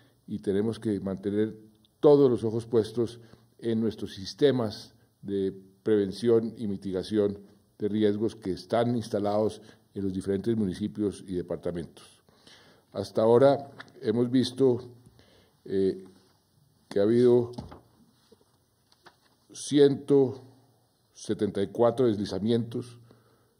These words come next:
doscientos diez inundaciones,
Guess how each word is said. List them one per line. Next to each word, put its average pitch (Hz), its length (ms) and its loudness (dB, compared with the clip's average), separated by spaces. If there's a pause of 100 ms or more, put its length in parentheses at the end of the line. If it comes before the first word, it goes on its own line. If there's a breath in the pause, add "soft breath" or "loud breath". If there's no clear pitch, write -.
(140)
doscientos 123 800 0
diez 113 300 2
inundaciones, 110 880 -2